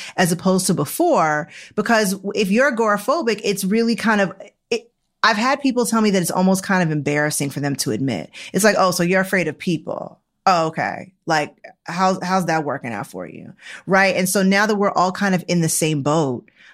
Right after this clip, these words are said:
um, we're all in the same gang. Um, I think <laughs> that it's, it's going to be easier to bring up that conversation of like, "You know what? I've been having some anxiety too, or I understand if you are having anxiety.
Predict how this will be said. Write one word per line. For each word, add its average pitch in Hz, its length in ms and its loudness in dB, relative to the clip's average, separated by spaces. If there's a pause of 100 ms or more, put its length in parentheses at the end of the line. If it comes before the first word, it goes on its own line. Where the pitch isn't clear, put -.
(140)
um, 151 240 2
we're 151 80 -2
all 139 140 0
in 131 60 0
the 135 60 -2
same - 240 -6
gang. - 400 -8 (380)
Um, 160 280 4
I 165 120 0
think 185 460 0
<laughs> 156 160 -6
that 165 380 2 (320)
it's, 165 520 0
it's 180 160 0
going 170 320 0
to 175 160 2
be 151 600 0 (280)
easier 196 440 4
to 151 80 0
bring 151 240 0
up 147 120 -4
that 135 160 -2
conversation 135 680 0
of 147 100 -2
like, 156 360 0
"You 185 120 4
know 185 160 4
what? 185 300 2
I've 175 180 2
been 208 120 0
having 185 300 0
some 180 160 -2
anxiety 170 420 2
too, 180 320 0
or 147 160 2
I 143 140 0
understand 160 520 -2
if 165 180 -2
you 160 240 0
are 147 180 4
having 165 340 0
anxiety. 180 680 2